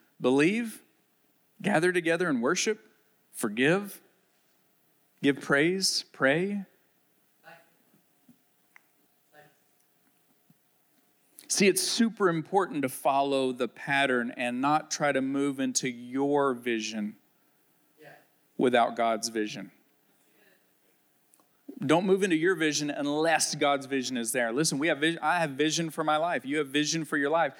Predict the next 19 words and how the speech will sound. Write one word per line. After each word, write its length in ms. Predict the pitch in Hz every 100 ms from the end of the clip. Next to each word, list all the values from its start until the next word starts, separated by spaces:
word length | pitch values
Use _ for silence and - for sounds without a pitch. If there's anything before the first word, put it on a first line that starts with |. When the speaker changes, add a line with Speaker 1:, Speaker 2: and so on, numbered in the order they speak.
| -
Speaker 1:
But 120 | - 160
if 140 | 143
God's 320 | 151 156 165
vision 300 | 151 180 160
is 160 | 151 143
not 240 | 147 147
in 220 | 165 165
that, 380 | 185 196 220 - - _ _ _
well, 100 | 127
I've 180 | 170 190
been 140 | 202
there 120 | 185 120
before. 460 | 120 - 104 -
Speaker 2:
Yeah. 60 | - - - _ _ -
Speaker 1:
Anybody 260 | 156 156
else 180 | 160 175
been 140 | 185
there 100 | 185
before? 400 | 180 185 208 214